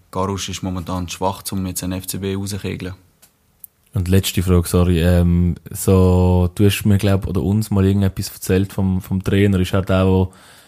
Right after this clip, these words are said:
Speaker 2: jetzt in so einem Spiel voll hinter ihnen steht oder stehen lässt? Oder doch angreift?
Speaker 1: Nein, der wird, äh, seinen Prinzipien treu bleiben. Der wird, äh, seinen Fußball wollen durchziehen, seine Prinzipien dort auf den Platz bringen und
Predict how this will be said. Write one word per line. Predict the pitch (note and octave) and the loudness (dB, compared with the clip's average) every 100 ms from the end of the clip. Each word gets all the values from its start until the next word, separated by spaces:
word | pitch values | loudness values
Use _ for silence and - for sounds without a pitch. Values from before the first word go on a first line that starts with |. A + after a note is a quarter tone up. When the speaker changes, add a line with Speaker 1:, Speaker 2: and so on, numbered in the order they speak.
| _ | _
Speaker 2:
jetzt | - F#2 | -2 0
in | G2+ | 0
so | G2+ | 2
einem | G2 F#2+ | 4 4
Spiel | - - F#2+ F#2+ F#2+ F#2+ - _ | 2 2 4 4 4 2 -4 _
voll | _ - G2+ G#2 | _ -2 4 4
hinter | G#2 G2+ G2+ | 4 2 2
ihnen | A2+ B2+ | 2 0
steht | - B2 B2+ C3 - _ - | 0 0 0 -2 -16 _ -10
oder | F#2+ F2+ | -6 -4
stehen | - G2+ G#2 | -4 -2 -2
lässt? | G#2 - - - _ _ _ _ _ _ _ _ _ _ | -2 -6 -18 -20 _ _ _ _ _ _ _ _ _ _
Oder | - G2+ F#2 G2+ G2 G2 G2 | -2 0 4 6 8 6 6
doch | F#2+ G2+ | 4 2
angreift? | G2 G2 G2 E2+ - - - | 2 0 0 -4 -6 -18 -8
Speaker 1:
Nein, | A2 G2+ | -6 -4
der | F2+ | -6
wird, | F#2 F2+ | -8 -8
äh, | F#2 F2+ | -8 -8
seinen | F2 F#2 | -8 -8
Prinzipien | E2+ F2+ F#2 F#2 | -8 -10 -10 -12
treu | F2+ F#2+ | -10 -10
bleiben. | G2+ F#2+ D#2+ | -8 -12 -10
Der | F#2 | -8
wird, | F#2 F#2+ | -6 -6
äh, | F#2 F#2 | -6 -8
seinen | - | -8
Fußball | F2+ G#2+ - G2+ | -10 -10 -8 -8
wollen | G2 G2 | -6 -6
durchziehen, | G#2 A#2+ A#2 A#2 | -8 -10 -8 -8
seine | A#2 G#2+ G#2 | -8 -8 -8
Prinzipien | G#2+ G2+ A2 G#2 G#2+ | -8 -10 -10 -10 -10
dort | G#2 G2 G2 | -10 -10 -10
auf | |
den | F2 | -12
Platz | E2 G#2 - | -8 -8 -8
bringen | - G#2+ G#2 G#2 | -6 -4 -4 -4
und | F#2+ F2+ F#2 F2+ - | -6 -6 -8 -10 -16